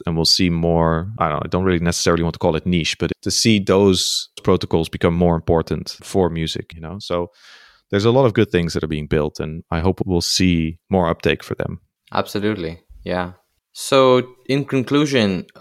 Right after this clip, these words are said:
Speaker 2: what are your thoughts on this crazy week that we've just seen, Martin?
Speaker 1: I think the main thing for me is that the narrative became, you know, okay, so all the, all the speculators, all the flippers have left the space. All we're left with is the builders.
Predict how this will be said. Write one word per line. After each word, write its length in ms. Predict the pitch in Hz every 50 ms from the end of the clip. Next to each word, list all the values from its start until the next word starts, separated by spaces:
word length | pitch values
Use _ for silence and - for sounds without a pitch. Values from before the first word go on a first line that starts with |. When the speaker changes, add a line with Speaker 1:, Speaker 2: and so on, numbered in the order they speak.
| - _
Speaker 2:
what 200 | - 101 117 123
are 40 | 135
your 140 | 139 135 131
thoughts 440 | - - 117 110 113 107 - - - -
on 320 | 110 104 101 101 101 98
this 580 | 90 95 95 95 92 90 - - - - - - _ _
crazy 460 | - 120 110 110 101 107 110 107 98
week 280 | 98 95 92 87 - -
that 120 | 95 82
we've 200 | 87 90 87 82
just 220 | - - 87 - -
seen, 240 | - 85 85 85
Martin? 340 | 82 80 80 - 82 82 - - -
Speaker 1:
I 80 | 110
think 240 | 110 - 170 185 175 - -
the 80 | 107 101
main 160 | 123 156 160
thing 160 | - 151 143
for 120 | - - 107
me 280 | 104 104 113 120 113
is 180 | 95 92 85 -
that 400 | 92 90 90 - - - - - _ _ _
the 140 | - 95 101
narrative 480 | 95 95 104 113 123 120 113 117 104 -
became, 420 | 107 101 - 101 98 95 92 92
you 120 | 92 92 90
know, 200 | 90 85 85 90
okay, 220 | - - 92 82
so 160 | 82 - 98 98
all 200 | - 101 101 95
the, 320 | 95 90 90 90 90 -
all 140 | - 101 101
the 60 | 95
speculators, 520 | 90 - 101 92 - - 87 85 85 85 90
all 80 | 92
the 60 | 87 85
flippers 400 | - - 92 85 - 90 80 92
have 120 | 80 87
left 220 | 85 82 80 -
the 60 | - 90
space. 400 | - - 90 90 90 - - 92
All 100 | 90 82
we're 160 | 87 85 82
left 240 | 82 82 82 - -
with 120 | 87 82
is 100 | 82 82
the 80 | - 78
builders. 640 | 85 82 78 80 80 78 78 80 - - - -